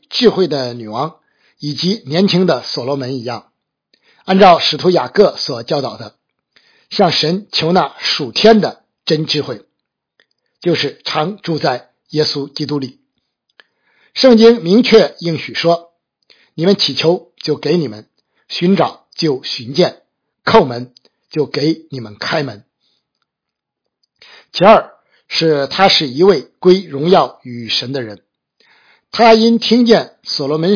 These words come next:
呃，他因听见耶和华神之名而来，在亲自见识了所罗门王的智慧以后，就惊叹神的作为，将荣耀归于神，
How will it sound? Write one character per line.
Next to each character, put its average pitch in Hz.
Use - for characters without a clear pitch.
呃， 147
他 240
因 254
听 233
见 226
耶 226
和 208
华 202
神 185
之 -
名 165
而 147
来， 107
在 175
亲 220
自 196
见 170
识 -
了 131
所 123
罗 135
门 160
王 143
的 147
智 175
慧 147
以 -
后， -
就 135
惊 202
叹 170
神 127
的 147
作 143
为， 107
将 180
荣 147
耀 160
归 165
于 170
神， 135